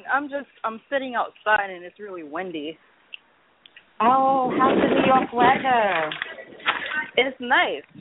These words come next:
Speaker 1: Fall is my favorite season.
Speaker 2: Absolutely. So
Speaker 1: Um,
Speaker 2: how's work?
Speaker 1: Well. <laughs> Uh,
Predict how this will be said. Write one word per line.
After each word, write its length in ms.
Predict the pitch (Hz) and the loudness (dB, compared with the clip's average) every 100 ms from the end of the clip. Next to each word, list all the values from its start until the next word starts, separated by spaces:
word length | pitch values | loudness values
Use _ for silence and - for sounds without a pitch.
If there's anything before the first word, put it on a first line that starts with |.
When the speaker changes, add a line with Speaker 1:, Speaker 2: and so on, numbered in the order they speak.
| - | -6
Speaker 1:
Fall 400 | 240 233 247 254 233 | 0 2 2 0 -4
is 60 | 214 | -6
my 440 | 208 196 185 185 170 - 226 | -2 0 0 -4 -10 -6 0
favorite 360 | 220 208 - - | 2 0 -8 -8
season. 320 | 202 190 285 - _ _ _ _ _ _ _ _ _ - - | -10 -8 -14 -16 _ _ _ _ _ _ _ _ _ -20 -6
Speaker 2:
Absolutely. 1300 | 170 165 - - - 160 160 147 143 - 147 123 127 - - - - - - - - - - - - - - - - - - | 0 0 0 -4 -4 0 0 0 0 0 0 0 -2 -6 -10 -12 -16 -16 -14 -14 -14 -18 -20 -20 -20 -20 -20 -16 -10 -10 2
So 60 | 320 | 6
Speaker 1:
Um, 160 | 302 285 | 6 6
Speaker 2:
how's 200 | 330 392 - | 2 0 -2
work? 400 | 320 269 311 480 - - _ _ _ _ _ _ _ _ _ _ | 0 2 0 -2 -16 -20 _ _ _ _ _ _ _ _ _ _
Speaker 1:
Well. 440 | 180 170 151 147 - _ 220 - - - - | 0 2 2 0 -8 _ -16 -14 -12 -16 -4
<laughs> 120 | 349 - - 427 - 254 - 269 - - - - 294 - 269 - 269 - - - - 254 - 269 - - - _ - _ - - - - - - - - - - - _ _ - | -4 -2 -2 -2 0 -6 -2 -4 -4 -10 -10 -8 -8 -4 -6 -4 -10 -10 -12 -14 -16 -18 -12 -14 -14 -20 -20 _ -20 _ -20 -14 -14 -12 -14 -16 -18 -18 -18 -20 -20 _ _ 2
Uh, 360 | 233 233 220 | 4 6 4